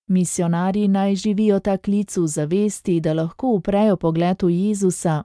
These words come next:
usmiljenega in zanesljivega velikega duhovnika.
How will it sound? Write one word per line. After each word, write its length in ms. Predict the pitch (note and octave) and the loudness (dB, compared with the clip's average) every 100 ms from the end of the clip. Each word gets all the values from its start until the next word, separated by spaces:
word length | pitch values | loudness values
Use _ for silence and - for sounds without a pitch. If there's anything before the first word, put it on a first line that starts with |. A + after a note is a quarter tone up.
| - | -4
usmiljenega 880 | E3 D3+ F3 F#3+ G3+ G#3+ G#3 G3+ G#3+ | -6 -2 0 2 4 4 2 2 2
in 220 | G#3 G#3 | 2 2
zanesljivega 880 | G3 G#3 G#3 - A#3+ A#3+ A#3 A3+ A#3 | 2 2 2 0 -2 -2 -2 0 -2
velikega 640 | G#3 F3+ E3 E3 F#3 F3+ | 0 0 0 0 -2 0
duhovnika. 840 | F3+ G3 - D#3+ D3+ D3 - D3 C#3 | 0 -2 -2 -2 -2 -4 -6 -6 -8